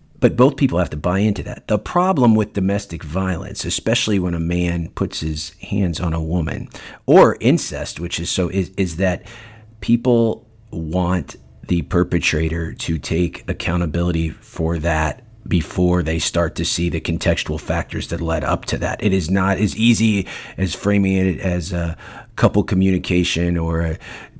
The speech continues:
teenager that is testing limits with their parents. So how do you address, in this case, in my example, the woman who really wants him to own this? And until he does that, she is not going to relent.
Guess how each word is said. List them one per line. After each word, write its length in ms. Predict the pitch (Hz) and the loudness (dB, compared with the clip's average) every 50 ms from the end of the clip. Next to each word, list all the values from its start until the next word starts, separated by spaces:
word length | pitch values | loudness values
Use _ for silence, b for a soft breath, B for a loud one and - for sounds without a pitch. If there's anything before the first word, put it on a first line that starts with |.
| - - | -14 -4
teenager 560 | - - 113 101 95 98 104 - 87 92 90 | 2 4 4 6 6 4 4 2 2 2 2
that 140 | 80 87 82 | 2 0 0
is 220 | 85 80 78 - | 0 -2 -4 -6
testing 480 | - - - 98 - - - 90 87 85 | -4 0 0 0 0 2 0 0 2 2
limits 320 | 90 90 85 85 - - | 2 0 0 -2 -4 -4
with 100 | 76 - | -4 -2
their 140 | - 80 78 | -2 -2 -2
parents. 340 | - - - 87 82 78 - | 0 0 0 2 0 0 0
So 120 | - 80 | -2 -2
how 340 | - - - - - 139 143 | 0 0 0 2 2 4 4
do 80 | 139 127 | 4 4
you 520 | 113 104 101 101 98 98 98 92 90 92 B B B B B B B | 2 4 4 4 4 4 2 2 0 -4 B B B B B B B
address, 440 | 104 90 78 - 104 101 95 - - | -4 -2 2 2 4 4 2 2 2
in 100 | 104 101 | 4 4
this 180 | 113 120 117 - | 4 4 2 0
case, 280 | - 110 95 87 - | 0 2 2 2 2
in 120 | - 92 92 | 2 0 2
my 160 | 95 95 92 | 2 2 0
example, 420 | 90 80 82 90 90 82 - 87 | -2 -2 -2 -2 -2 -2 -2 -2
the 100 | 82 90 | -2 0
woman 280 | 90 90 98 95 92 82 | 0 0 2 2 2 2
who 140 | 80 92 90 | 0 0 0
really 440 | 87 95 113 127 131 127 127 120 | 0 2 6 6 6 8 6 4
wants 380 | 110 98 92 98 98 98 - - | 4 2 0 -2 -2 -2 -4 -4
him 160 | - 90 90 | -2 -2 -2
to 200 | - - 92 - - | 0 -2 -4 -4 -4
own 340 | - 95 95 95 98 90 | -2 -2 0 2 2 0
this? 420 | 76 73 - - - - - - - B B B B B B B | 0 -4 -6 -6 -4 -4 -4 -4 -4 B B B B B B B
And 160 | 101 98 95 98 | 2 4 4 4
until 560 | 95 - - - - 123 117 117 117 117 - B B B B B B B B B - - - - - - - - | 4 2 0 2 4 4 6 4 2 -2 -6 B B B B B B B B B -20 -20 -20 -20 -20 -20 -20 -18
he 220 | - - - 117 | -6 2 4 4
does 420 | 104 82 82 104 101 104 101 82 73 | 4 4 4 4 4 4 2 2 0
that, 460 | 76 90 82 73 73 73 73 - - - - | 0 0 0 0 -2 -4 -6 -10 -14 -12 -8
she 380 | - - - - 98 98 87 | -6 -4 0 0 2 2 2
is 180 | 90 90 76 76 | 2 0 0 0
not 320 | 92 90 90 90 87 - | 0 2 2 0 -2 -2
going 300 | - - 85 85 87 85 | -4 -2 -2 0 0 -2
to 180 | 80 - - 82 | -2 -2 -2 -2
relent. 540 | 78 80 85 82 92 90 85 85 - - | -2 -2 0 0 0 0 -2 -4 -8 -8